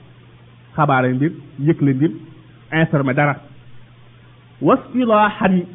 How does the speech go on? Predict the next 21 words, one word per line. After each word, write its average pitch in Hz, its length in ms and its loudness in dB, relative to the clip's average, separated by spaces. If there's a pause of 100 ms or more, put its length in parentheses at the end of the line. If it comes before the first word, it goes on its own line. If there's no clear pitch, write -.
(260)
ci 170 60 -4
xam-xamu 254 440 0
mustalax 175 460 0
nag, 165 160 -2 (800)
bu 151 140 4
ñu 269 140 4
waxee 233 380 4
xabar, 208 280 4 (1300)
qiila, 226 340 6 (1200)
am 254 300 4
na 247 200 0
ay 208 220 4
boromi 214 400 2
xam-xam 185 440 -4
yu 175 120 2
wax 247 180 4
ne, 127 120 -6 (1400)
xabar 214 260 4
moom 190 200 2 (100)
muraadifun 175 920 2
lil 175 200 2